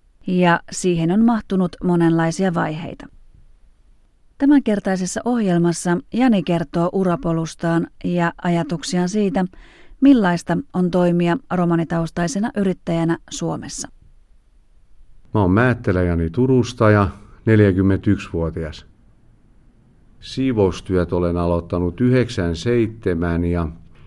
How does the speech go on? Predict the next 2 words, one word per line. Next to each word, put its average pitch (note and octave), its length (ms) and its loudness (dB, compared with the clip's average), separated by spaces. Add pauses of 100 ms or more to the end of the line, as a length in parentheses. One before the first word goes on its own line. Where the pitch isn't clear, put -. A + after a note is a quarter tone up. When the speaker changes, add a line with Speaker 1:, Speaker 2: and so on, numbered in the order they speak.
(140)
Speaker 2:
esimiestehtäviin F2+ 1600 -2
siirryin F2 580 -2